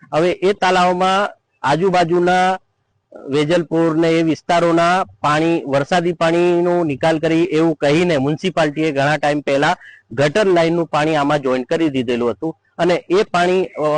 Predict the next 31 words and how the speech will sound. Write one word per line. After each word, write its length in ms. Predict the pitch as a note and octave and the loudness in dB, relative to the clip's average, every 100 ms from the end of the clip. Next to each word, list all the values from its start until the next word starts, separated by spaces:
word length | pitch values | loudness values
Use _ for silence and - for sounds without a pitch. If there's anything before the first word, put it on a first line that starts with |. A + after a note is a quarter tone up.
| - | -2
આમાં 220 | C#3 D#3+ | -2 -2
ભરાય 320 | B2+ C#3+ F3+ D#3+ | 0 0 0 0
છે, 280 | F#3 F#3+ - | -2 -4 -4
એને 180 | D#3 E3 | -4 -4
પાણી 260 | D#3 D#3+ | -2 -2
ઉભરાય 560 | E3 B2+ C3 F3+ F3+ C#3 | -2 -2 0 2 2 0
છે, 220 | D#3 E3+ _ _ F3 | -2 -4 _ _ 0
એ 100 | G3 | 0
ઉભરાઈને 400 | D#3 E3 F#3 F3 | 2 0 0 -2
એ 120 | F3+ | -6
પાણી 300 | E3 E3+ E3+ | -4 -2 -2
સીધું 500 | F#3 D#3+ D#3+ G#3+ A3+ _ _ - | -4 -4 -2 -2 -4 _ _ -2
આ 160 | F3 | -2
હેરિટેજ 760 | D#3+ - B2+ E3+ G3 G#3 G3+ F3+ _ - | -2 -4 0 0 0 0 0 -2 _ -4
સરખેજ 380 | E3+ D3+ F#3+ F3 | -4 -2 -2 0
રોજાના 400 | E3+ E3 E3+ E3 | 0 2 2 0
તળાવમાં 480 | D3+ D3 D3 D#3 D3+ | 0 0 0 -2 -2
પાણી 280 | C#3 C#3+ | -4 -2
આવે 320 | C#3 C3 F3+ D#3 | -2 0 0 0
છે, 240 | E3 F3 _ - E3 | -2 -4 _ -8 -4
એનો 220 | A3 G3+ | 0 0
કોઈ 220 | G#3 G3 | 0 0
નિકાલ 360 | E3 D3 F3+ F3 | 0 0 0 0
કરતો 320 | E3+ D#3 F3+ | -2 -2 -2
નથી. 320 | D#3 C3 A#2 | 0 -4 -6
સરકારને 520 | - C#3+ F3 E3+ F3 | -4 -2 -2 0 -2
પણ 200 | D#3+ E3+ | -2 -4
ઘણી 280 | C3+ C3+ E3 | -2 0 0
રજૂઆતો 440 | D3 D3+ E3 F3 | 0 0 0 0
કરી 260 | D#3 E3 E3 | -2 -2 0
છે, 220 | D#3 D#3 | -2 -4